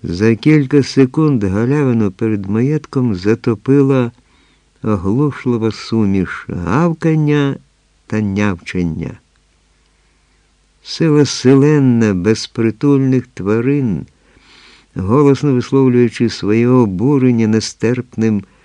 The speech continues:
кількаденним ув'язненням, випорснула з кузова і кинулась в різнобіч пустелею. Маруся, переможно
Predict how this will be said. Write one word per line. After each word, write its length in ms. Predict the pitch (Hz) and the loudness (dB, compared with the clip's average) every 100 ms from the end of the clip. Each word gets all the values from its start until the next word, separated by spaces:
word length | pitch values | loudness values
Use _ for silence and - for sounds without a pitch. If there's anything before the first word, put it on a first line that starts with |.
| _ - | _ -2
кількаденним 840 | 113 98 117 101 127 135 120 107 | -2 0 -2 0 0 2 0 0
ув'язненням, 1080 | 95 87 87 110 143 123 127 110 95 80 - _ _ _ _ _ _ _ - | -2 -2 -2 -2 -4 -2 0 0 -2 -4 -8 _ _ _ _ _ _ _ -8
випорснула 1080 | 85 98 180 185 151 131 - 123 120 113 101 | -4 2 2 2 0 0 -2 0 2 0 -2
з 180 | - | -12
кузова 640 | - - 170 131 120 98 98 | -12 -4 -2 0 0 2 0
і 80 | 98 | 0
кинулась 720 | 151 151 143 139 131 - - _ _ _ _ - | 0 0 2 2 0 -4 -20 _ _ _ _ -8
в 200 | 101 104 | -2 2
різнобіч 800 | 113 104 101 113 107 131 156 - | 2 0 2 0 4 4 4 0
пустелею. 1120 | - 139 127 - - 139 113 90 85 80 - - _ _ _ _ _ _ _ _ | -4 -2 -2 -6 -4 0 2 2 0 -2 -6 -14 _ _ _ _ _ _ _ _
Маруся, 800 | 92 92 98 98 117 139 - 135 | -4 -2 0 0 0 -2 -2 -2
переможно 760 | 110 101 104 110 110 104 104 98 | -2 -2 0 0 -2 0 0 -2